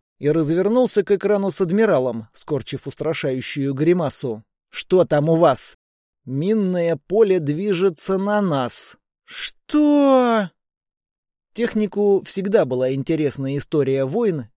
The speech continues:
и однажды, разбирая очередную бракованную мину, собранную на, как называли его предприятие, Эдемский миностроительный завод имени Техника, дабы узнать причины поломки и исключить их повторение на линии,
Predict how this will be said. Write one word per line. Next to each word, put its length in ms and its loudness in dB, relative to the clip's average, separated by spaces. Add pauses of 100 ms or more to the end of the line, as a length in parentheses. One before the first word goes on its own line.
и 80 -6
однажды, 680 -4
разбирая 640 -2
очередную 640 -4
бракованную 800 -4
мину, 340 -4
собранную 680 -4
на, 400 -4
как 220 -4
называли 840 -2
его 380 -2
предприятие, 1000 -2
Эдемский 760 -2
миностроительный 1080 -4
завод 500 -2
имени 420 -4
Техника, 640 -6 (280)
дабы 320 0
узнать 480 -2
причины 480 -6
поломки 500 -4
и 440 -6
исключить 540 -4
их 140 -8
повторение 680 -2
на 160 -2
линии, 580 -2